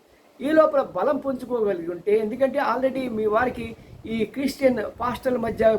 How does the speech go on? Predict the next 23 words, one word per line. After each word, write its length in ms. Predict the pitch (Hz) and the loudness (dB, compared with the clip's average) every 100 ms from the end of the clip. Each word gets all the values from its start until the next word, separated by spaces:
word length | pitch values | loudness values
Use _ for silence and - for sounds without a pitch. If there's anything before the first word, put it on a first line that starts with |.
| - | 2
మంచి 200 | 233 226 | -6 -4
బలం 260 | 202 214 254 | -2 0 0
ఉంది 180 | 226 | 0
కాబట్టి 460 | 214 202 202 208 254 | 2 2 0 -2 -2
అక్కడ 400 | - 202 - 254 | -2 -4 -4 -2
కూడా 320 | 233 214 - - - - | 2 2 0 -4 -18 -4
ఆయన 260 | - 226 262 | 2 2 2
ద్వారా 260 | 240 240 220 | -2 0 0
గా-, 300 | 202 202 214 | 2 0 0
తో-, 200 | 226 220 | -2 -2
ఆయనతో 360 | - 202 226 254 | 0 -2 0 0
పాటు 300 | 226 214 240 | 0 0 0
నువ్వు 180 | 214 247 | -2 -2
కూడా 160 | 254 | -2
కొద్దిగా 260 | 220 202 - | 0 0 -2
తిరిగి 400 | 240 226 214 254 | -8 -6 -2 -2
అక్కడ 340 | 277 - 214 | -4 -8 -6
అందరితో 380 | 208 226 247 247 | -6 -2 -2 -2
సత్సంబంధాలు 680 | - 208 - 240 247 233 214 | -2 -4 -4 -4 -2 -2 0
నెలకొంటే 760 | 185 202 208 196 196 254 254 - - - | 2 0 0 -4 0 -2 -2 -12 -6 0
అప్పుడు 480 | 277 294 247 226 - - - | 0 2 2 2 -2 -12 -2
ఆ 140 | 214 214 | 2 2
క్రిస్టియన్ 600 | 214 285 277 320 294 | 0 -4 -4 -4 -4